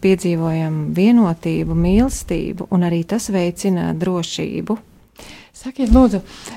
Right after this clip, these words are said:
Speaker 2: vai ir kaut kādas īpašas sadzīves situācijas, kuras jūs plānojat izrunāt šajā konferencē tieši runā-, tieši tanī aspektā, vai es jūtos tanī droši, un ja nejūtos, kā es tieku ar to galā? Kas ir tās situācijas, ko-,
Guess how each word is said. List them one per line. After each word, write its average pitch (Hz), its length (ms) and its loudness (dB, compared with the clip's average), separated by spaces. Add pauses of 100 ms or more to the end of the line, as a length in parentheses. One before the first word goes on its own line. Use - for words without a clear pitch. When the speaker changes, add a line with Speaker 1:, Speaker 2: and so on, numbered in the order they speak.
Speaker 2:
vai 247 320 6
ir 302 240 6
kaut 262 220 4
kādas 254 260 2
īpašas 247 480 0
sadzīves 220 480 0
situācijas, 262 640 0
kuras 233 480 -6
jūs 226 240 0
plānojat 226 560 2
izrunāt 233 600 0
šajā 190 180 -2
konferencē 214 640 -2
tieši 220 400 -4
runā-, 202 380 2 (260)
tieši 240 480 0
tanī 220 320 0
aspektā, 214 600 0 (320)
vai 214 160 4
es - 80 0
jūtos 233 340 4
tanī 208 240 4
droši, 208 560 2
un 185 160 2
ja 180 80 2
nejūtos, 240 720 2
kā 220 300 -2
es 185 120 -8
tieku - 300 -2
ar - 80 -12
to 196 80 0
galā? 185 380 0
Kas - 220 -6
ir 240 120 -2
tās 208 240 0
situācijas, 160 560 -4
ko-, - 220 -10